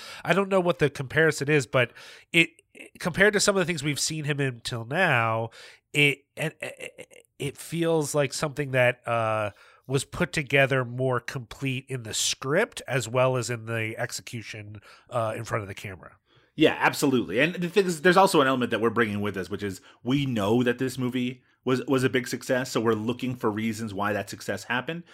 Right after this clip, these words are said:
Speaker 2: So just to give it a little bit more insight to what I was just saying, the other thing about Yuen Woo-ping is that he went to the same opera school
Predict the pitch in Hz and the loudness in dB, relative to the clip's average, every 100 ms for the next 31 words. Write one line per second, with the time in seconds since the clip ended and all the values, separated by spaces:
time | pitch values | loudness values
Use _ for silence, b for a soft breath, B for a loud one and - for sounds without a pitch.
0 | B B 160 127 - 143 180 170 143 147 | B B 2 2 -2 -2 2 2 4 4
1 | 139 131 127 120 120 110 123 104 110 104 | 4 2 0 0 0 2 -2 0 -2 -2
2 | 95 98 127 117 B B 123 202 220 156 | -4 -4 -2 -4 B B 4 6 4 4
3 | 127 101 110 107 104 104 101 107 113 107 | 4 2 -2 -4 -4 -6 -6 -4 -4 -4
4 | - 208 143 185 139 110 135 127 - 139 | -6 -2 -2 -2 -4 -6 -4 -6 -6 -4
5 | 139 104 - 92 80 98 | -4 -6 -8 -6 -6 -10